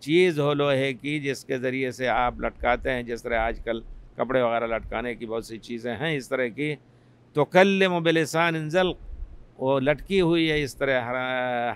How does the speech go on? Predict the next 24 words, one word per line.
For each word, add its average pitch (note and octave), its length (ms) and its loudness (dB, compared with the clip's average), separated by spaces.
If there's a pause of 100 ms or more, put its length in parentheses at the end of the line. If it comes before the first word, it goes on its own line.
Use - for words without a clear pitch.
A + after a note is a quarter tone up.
(100)
अर्श C3+ 200 -2
से F3 320 0 (440)
और B2 600 4 (260)
वाज़ेह C3+ 640 6 (520)
और A2+ 340 2 (160)
तेज़ C3+ 500 0
ज़बान C3 520 2
से A#2+ 160 -4
वो A#2+ 100 0
बोलती C#3+ 540 2
है, A#2+ 360 0
आवाज़ C3 480 2
देती C3+ 380 -4
है, A2+ 280 -4 (100)
दुआ D3 260 4
करती B2+ 440 -4
है, A2 140 -2
बद्दुआ C#3 460 0
करती B2+ 420 -6
है, G#2 120 -4 (420)
"अल्लाहुम्मा C3 680 6
सिल C#3 300 -2
मन B2+ 180 -2
वसलनी" D3 600 2